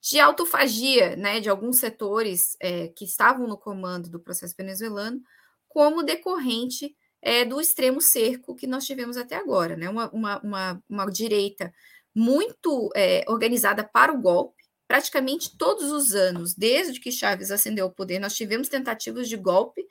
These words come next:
da direita venezuelana, uma imprensa extremamente virulenta, né, financiamento a rodo do imperialismo americano para as várias oposições que aparecem. Então, é muito difícil que você consiga manter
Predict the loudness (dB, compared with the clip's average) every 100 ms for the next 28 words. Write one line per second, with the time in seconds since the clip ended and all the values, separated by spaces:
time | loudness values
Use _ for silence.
0 | _ _ _ 0 0 -2 -4 -6 -8 -6
1 | -8 -8 -10 -10 -14 _ _ -20 -14 0
2 | 4 6 4 2 2 2 0 0 0 0
3 | 0 0 -2 -6 -4 -4 -4 -6 -10 -14
4 | -20 _ _ -4 -2 0 4 4 4 0
5 | 0 6 6 4 2 2 2 0 0 0
6 | 0 -2 -2 -6 -8 -12 -6 -4 -4 -6
7 | _ _ _ 8 10 10 6 6 8 10
8 | 8 6 2 2 0 2 2 0 -4 -6
9 | -8 -8 -8 -4 -4 -4 -8 -20 -20 -12
10 | -2 2 4 2 -2 -4 -6 -6 -8 -6
11 | 0 0 0 -2 -2 0 -2 0 0 2
12 | 0 -2 -4 -6 -4 -2 -4